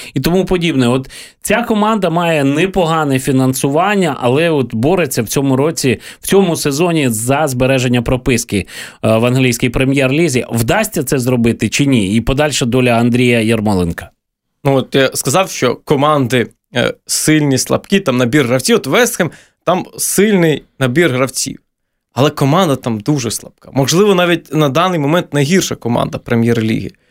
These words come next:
Speaker 2: Чому вони борються? А підхід у, у формуванні складу, він якийсь дивний. Тобто ним гроші є, але, е,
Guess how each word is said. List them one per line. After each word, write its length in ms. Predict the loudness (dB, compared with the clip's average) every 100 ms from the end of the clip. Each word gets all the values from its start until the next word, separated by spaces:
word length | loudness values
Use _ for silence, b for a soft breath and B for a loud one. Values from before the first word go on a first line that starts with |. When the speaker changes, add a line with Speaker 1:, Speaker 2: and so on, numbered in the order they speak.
| _ _ _ _ _ _ -6
Speaker 2:
Чому 320 | 0 4 4
вони 220 | 4 0
борються? 440 | 2 2 0 0 -4 _
А 280 | 0 2 0 -4 _
підхід 560 | -4 -2 0 2 2
у, 100 | 0 0
у 800 | 2 4 6 4 4 4 2 0
формуванні 920 | -2 0 2 2 2 2 2 2 0
складу, 720 | -2 -2 0 2 2 2 0 b b b b
він 340 | 0 2 2 0 _
якийсь 560 | -4 -4 0 0 0 -2
дивний. 360 | 2 2 2
Тобто 340 | -2 -2 -2 0
ним 380 | 2 4 4 0 -4
гроші 440 | 0 2 2 2 0
є, 200 | 0 0
але, 320 | 2 2 2 0 B B
е, 160 | -2